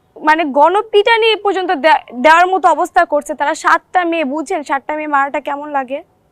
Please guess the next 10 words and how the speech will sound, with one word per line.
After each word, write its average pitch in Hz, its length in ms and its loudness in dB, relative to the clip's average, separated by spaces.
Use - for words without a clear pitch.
আমি 330 260 0
ভাইয়া, 330 280 2
আমি 294 180 -8
just 311 160 -4
একটা 370 220 -2
কথাই 381 240 0
বলবো 339 380 -2
যে 311 140 -4
আমার 277 240 0
নিরাপত্তা 320 480 -4